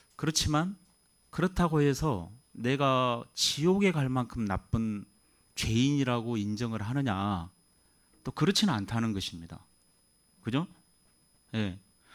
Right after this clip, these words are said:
그래서 처음에는 "죄 없는 사람이 어디 있어요? 다 죄인이지." 하지만 그 마음을 이렇게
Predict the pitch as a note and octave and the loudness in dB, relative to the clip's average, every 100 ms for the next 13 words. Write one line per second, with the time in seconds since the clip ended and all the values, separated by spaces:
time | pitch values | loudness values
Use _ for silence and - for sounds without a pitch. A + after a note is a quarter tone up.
0 | - F3 F#3 E3+ - - A#3+ B3+ A#3+ A3+ | -12 -4 -2 -2 -8 -8 -4 -2 0 0
1 | G#3 G3 - D#3 G3 F#3 E3 E3 E3 C#3 | -2 -2 0 0 2 -2 -2 -4 -4 -4
2 | C#3 D#3 E3 D3+ - - C#3 B2+ C#3 D#3 | -4 -4 -2 -4 -4 -6 -2 2 2 2
3 | D3+ C3+ C#3+ B2+ C#3+ D3 B2 B2+ F#2 F#2+ | 0 0 -2 -2 -2 2 2 2 0 -8
4 | _ _ _ - - - - - _ - | _ _ _ -20 -20 -20 -20 -20 _ -2
5 | F#3 G3 D#3 E3 E3+ E3 D3+ D#3 D3+ C3+ | 0 4 4 4 2 0 -2 -2 -2 0
6 | B2 | -2